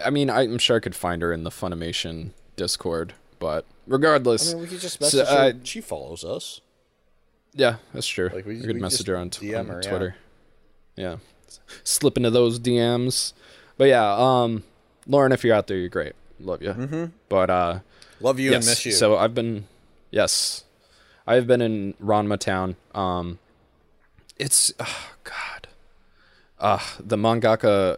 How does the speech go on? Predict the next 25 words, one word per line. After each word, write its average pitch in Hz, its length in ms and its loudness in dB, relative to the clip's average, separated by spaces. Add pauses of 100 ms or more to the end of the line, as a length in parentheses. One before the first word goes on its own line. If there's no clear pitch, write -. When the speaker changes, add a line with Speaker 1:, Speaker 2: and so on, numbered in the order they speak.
Speaker 1:
of, 90 540 -4
of 95 200 -6
Ranma 87 540 -4
is, - 440 -4 (540)
I 110 100 4
love 101 260 2
her 85 140 -6
so, 85 380 -6
I 101 120 -6
love 90 240 -4
her 82 120 -8
so 85 220 -8
much. 80 440 -10
Um, 85 420 -12 (400)
her 92 360 -2
name 95 480 -4
escapes - 520 -4
me 92 120 -6
right 92 220 -2
now, 92 380 -6 (640)
uh, 85 400 -2 (100)
for 90 460 -4
stupid - 480 -6
reasons. 90 800 -6 (1700)
Uh, 82 460 -6